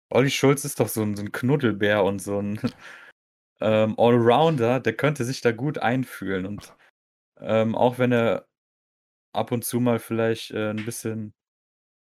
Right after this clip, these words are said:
ausflippen kann, wenn er will, oder wenn er mal Lust hat, wäre der doch eigentlich für sowas ein sehr lieblicher Minister und ein sehr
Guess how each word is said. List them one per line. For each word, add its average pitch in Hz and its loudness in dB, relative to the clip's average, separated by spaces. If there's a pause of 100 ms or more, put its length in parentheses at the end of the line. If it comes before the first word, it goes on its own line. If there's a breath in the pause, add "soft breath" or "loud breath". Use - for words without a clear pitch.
(180)
ausflippen 104 0
kann, 120 -4
wenn 87 -6
er 87 -6
will, 110 -8 (800)
oder 90 -6
wenn 92 -2
er 90 0
mal 90 0
Lust - -4
hat, 110 -2
wäre 113 4
der 104 0
doch 107 -4
eigentlich - -6
für - -10
sowas 135 -2 (800)
ein 107 -2
sehr 117 4
lieblicher 110 -4
Minister 90 -6
und 98 -10
ein 98 -8
sehr 107 -6